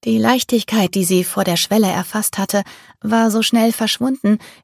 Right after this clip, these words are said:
wie diese sie nach dem sanften Schubs ihres Vaters überkommen hatte. Zurück blieb eine Zerrissenheit,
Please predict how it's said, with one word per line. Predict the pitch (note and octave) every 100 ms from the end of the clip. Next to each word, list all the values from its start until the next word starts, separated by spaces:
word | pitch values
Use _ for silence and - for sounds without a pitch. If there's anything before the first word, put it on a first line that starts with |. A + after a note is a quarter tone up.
| -
wie | A#3+ A#3+
diese | A3+ A3+ A#3+
sie | G3+ A#3
nach | G#3+ G#3
dem | G3+ G3
sanften | F#3+ G#3 G#3 - G3
Schubs | A3+ G#3+ -
ihres | G3 F#3+ -
Vaters | G#3+ G#3 F#3 -
überkommen | F#3 G#3 - G3 E3 F3
hatte. | - - - _ _ _ _ _ _ _
Zurück | - F3+ A#3 -
blieb | - G#3+ -
eine | G#3 F#3+
Zerrissenheit, | - F#3+ G3+ A3+ A3+ F#3 G3+ F#3